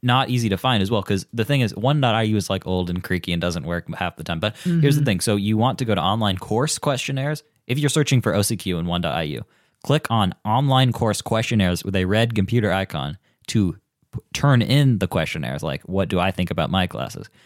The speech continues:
Speaker 1: Then the O C Q student dashboard, to my knowledge, is different because that's where you look at them. So it's, like, not very obvious, but I U students, that, yeah, this is cool. Wow. th-,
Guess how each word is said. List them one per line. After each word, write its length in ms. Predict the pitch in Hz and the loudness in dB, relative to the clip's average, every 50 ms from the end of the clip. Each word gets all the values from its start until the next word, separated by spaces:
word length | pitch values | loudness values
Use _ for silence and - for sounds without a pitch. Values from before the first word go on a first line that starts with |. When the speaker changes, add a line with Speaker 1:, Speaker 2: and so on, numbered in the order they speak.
| _ _ _ _ _ _ _ | _ _ _ _ _ _ _
Speaker 1:
Then 160 | - 117 127 | 0 2 2
the 140 | 117 107 - | 2 2 2
O 80 | 113 123 | 2 2
C 120 | 117 - | 0 0
Q 160 | 107 - 107 | -2 0 0
student 420 | 101 - - 117 104 95 71 80 82 | 0 0 0 0 0 0 -2 -2 -2
dashboard, 600 | 90 98 113 127 - - 95 82 80 76 76 - | -2 -2 -2 -2 -4 -6 -6 -4 -4 -4 -6 -4
to 80 | - | -4
my 160 | 101 90 82 82 | -2 -2 0 0
knowledge, 340 | 87 101 107 101 87 80 | 2 2 2 2 2 0
is 120 | - 87 87 | -4 -6 -4
different 340 | - 117 113 - - 78 - | -2 -2 -2 -2 -4 -6 -6
because 220 | 90 - 92 85 | -6 -6 -4 -4
that's 180 | - 92 87 - | -4 -4 -4 -4
where 100 | 98 92 | -6 -6
you 100 | 90 82 | -6 -6
look 200 | 73 85 - - | -6 -8 -8 -8
at 80 | 80 | -10
them. 140 | - - 73 | -10 -10 -10
So 120 | - 80 | -8 -6
it's, 120 | 85 82 - | -6 -4 -2
like, 160 | 98 95 - | -2 -2 0
not 180 | 123 127 123 95 | 0 0 0 2
very 160 | 110 107 92 | 0 0 0
obvious, 300 | 87 95 82 65 55 - | 0 0 -2 -4 -8 -10
but 240 | - - 73 73 - _ _ _ _ _ _ _ _ _ - | -8 -8 -8 -8 -8 _ _ _ _ _ _ _ _ _ -2
I 100 | 101 104 | 0 0
U 100 | 104 98 | 0 0
students, 320 | - - - - - - | -2 -4 -6 -6 -4 -2
that, 160 | 113 120 - 127 | -4 -2 0 2
yeah, 160 | 123 120 104 | 2 2 2
this 180 | 92 143 170 | 0 0 0
is 120 | - - - | -2 -4 -4
cool. 280 | - - 170 180 - | -4 -2 -2 0 0
Wow. 280 | 80 175 220 143 95 87 | 0 -2 -2 -2 -2 -4
th-, 100 | - - | -8 -8